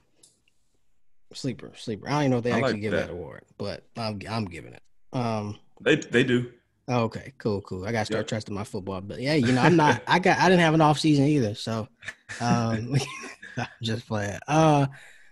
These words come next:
Speaker 1: switching over to, to head coach talk, um, which I always find incredibly fun. Uh, this offseason, five clubs hired head coaches. Um, the Panthers, Browns, and Giants, they went with folks who had, uh,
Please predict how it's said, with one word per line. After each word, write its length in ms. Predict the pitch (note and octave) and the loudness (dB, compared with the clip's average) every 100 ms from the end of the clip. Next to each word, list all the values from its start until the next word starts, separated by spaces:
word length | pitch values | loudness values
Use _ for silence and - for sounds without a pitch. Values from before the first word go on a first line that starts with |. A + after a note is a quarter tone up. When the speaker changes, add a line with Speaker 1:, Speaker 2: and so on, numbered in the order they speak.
| - | -2
Speaker 1:
switching 300 | - G3+ G3 | 6 10 10
over 200 | F#3+ F3 | 10 10
to, 240 | D#3+ D3 C#3 | 10 10 8
to 160 | D#3 | 6
head 200 | D3 D#3+ | 8 6
coach 240 | C#3+ D3+ - | 6 4 6
talk, 280 | B2+ F#2+ - _ | 4 4 -2 _
um, 640 | C#3 A#2 A#2 A2+ A2 A2 G#2+ - _ _ _ _ _ _ - | -2 0 2 2 2 0 -4 -10 _ _ _ _ _ _ -12
which 760 | B2 A#2+ A#2+ A#2 - - - - _ _ _ _ _ | -2 4 4 2 -4 -4 -10 -16 _ _ _ _ _
I 180 | - A#2 | -4 0
always 340 | A#2+ A2+ G#2+ - | 0 0 -2 -4
find 500 | A2 G#2+ G#2 G2+ - - | -4 -2 -4 -6 -10 -10
incredibly 540 | G#2 - A2+ G#2+ G#2 | -8 -4 -4 -4 -8
fun. 360 | - G#2+ G2+ A2 _ _ - - - | -6 -4 -4 -8 _ _ -20 -20 -8
Uh, 380 | A#2 A2+ A2 G#2 | -2 -2 0 -2
this 200 | G#2 B2+ | -2 0
offseason, 400 | C3 A#2 B2 A2+ | 2 2 0 -2
five 340 | - A#2 A#2 | 0 2 2
clubs 280 | - A#2 G#2+ | -2 -4 -2
hired 320 | - G#2+ G#2 | -2 -2 -2
head 180 | A2 G#2+ | -4 -6
coaches. 480 | A2 G#2 G#2+ G#2 - - - | -4 -6 -6 -12 -14 -20 -10
Um, 540 | G2+ G2+ G2+ G2 G2 - - - - - - | -4 -4 -2 -4 -6 -8 -18 -20 -20 -20 -10
the 60 | A#2+ | 2
Panthers, 340 | C#3 C#3+ C3 | 4 4 2
Browns, 420 | A#2 C3 B2+ A#2 | 4 4 6 2
and 160 | G#2 G2+ | -2 0
Giants, 480 | C3 D3+ D3 C3+ - | 4 4 4 2 0
they 180 | B2 B2 | 0 0
went 340 | B2 B2 G2 | 0 -2 -2
with 280 | A2+ A2+ A2+ | -2 -2 -2
folks 500 | - - B2 - - | -6 0 0 0 -8
who 420 | - B2+ A#2+ A2+ | -4 -2 0 -2
had, 580 | A2 G#2+ G2+ G2+ G2+ G#2+ | -2 -2 -4 -6 -8 -8
uh, 360 | F2+ D#2+ D#2 | -10 -10 -14